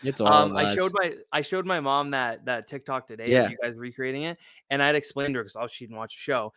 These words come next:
Speaker 2: I
Speaker 1: Mm-hmm.
Speaker 2: said, "You hear these sound effects?" I said, "This, these are the exact same sound effects they use
Speaker 1: Yeah.
Speaker 2: in the show," which I thought was really cool. It was a nice touch.
Speaker 1: Thank, I, we put it together, and we're, like, we're sitting there, and we're watching this thing back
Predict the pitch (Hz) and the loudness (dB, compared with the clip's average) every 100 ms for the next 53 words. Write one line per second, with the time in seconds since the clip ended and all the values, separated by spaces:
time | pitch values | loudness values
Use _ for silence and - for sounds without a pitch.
0 | - 120 139 - 147 151 165 180 190 - | -6 -2 0 0 -2 2 6 6 4 -2
1 | 143 139 156 180 185 170 156 127 160 175 | 2 2 4 4 2 0 -2 2 0 0
2 | 185 165 180 196 160 139 160 165 - 170 | -4 -4 2 4 4 4 4 4 2 0
3 | 143 - - - 160 151 156 147 135 147 | -2 -6 -10 0 0 2 -2 -2 -2 2
4 | 123 104 _ _ - 143 113 98 _ - | 2 0 _ _ 0 2 2 0 _ -12
5 | 135 139 147 156 135 127 135 120 - 113 | -4 0 4 4 4 0 0 -2 -6 -8
6 | 110 131 139 - 127 95 - - - - | -4 -4 -4 -2 -2 -2 -12 -18 -16 -8
7 | - 127 101 101 123 127 139 156 175 196 | 4 4 6 6 6 6 6 8 6 6
8 | 180 113 107 104 101 104 104 104 - 120 | 4 6 8 6 4 4 4 2 0 -4
9 | - 113 117 110 107 107 107 95 - 110 | 0 2 4 4 2 2 -2 -4 -6 -6
10 | - 120 101 95 101 98 - | -4 -6 -4 -4 -4 -6 -12